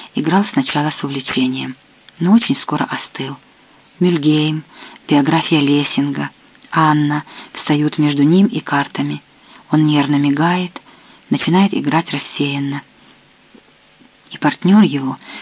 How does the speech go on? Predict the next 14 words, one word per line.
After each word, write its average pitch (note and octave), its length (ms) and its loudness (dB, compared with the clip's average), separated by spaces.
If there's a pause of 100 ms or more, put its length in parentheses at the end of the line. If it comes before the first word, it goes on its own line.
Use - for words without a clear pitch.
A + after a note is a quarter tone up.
(120)
профессор D3+ 560 -2
Эркнер, - 440 -4 (320)
играет E3+ 400 2
рассеянно. C#3 720 -4 (800)
Берлинский D3 560 0
театр, - 480 -2 (300)
всего D3 300 0
два C#3+ 180 2
года C#3+ 260 4
назад D3+ 340 0 (160)
считавшийся - 720 -2
лучшим C#3 360 -2
в - 20 0
Европе, C#3 560 -4